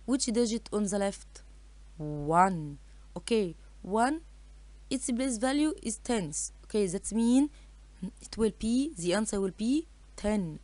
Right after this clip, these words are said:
One in tens, it will be ten. Okay. Fifty-five is closer, is closer to which digit on the left? Five. Okay. The answer will be fifty.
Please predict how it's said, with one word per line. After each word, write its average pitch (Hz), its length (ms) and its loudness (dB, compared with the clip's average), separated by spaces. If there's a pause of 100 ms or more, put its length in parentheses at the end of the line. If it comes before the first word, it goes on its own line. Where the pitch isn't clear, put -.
(300)
One 208 280 0
in 160 280 -8
tens, 240 500 -2
it - 160 -16
will 185 160 -2
be 185 360 -6
ten. 185 380 -4 (640)
Okay. 196 340 -2 (360)
Fifty-five 240 960 0
is 170 140 -4
closer, 214 520 0
is 185 140 -8
closer 214 460 0
to 254 400 -2 (1500)
which 254 200 -2
digit 226 380 2
on 214 140 2
the 208 100 0
left? - 380 -4 (180)
Five. 180 880 -2 (220)
Okay. 196 360 -2 (720)
The 175 220 -4
answer 208 340 -2
will 170 140 -2
be 202 320 0 (260)
fifty. 180 600 -4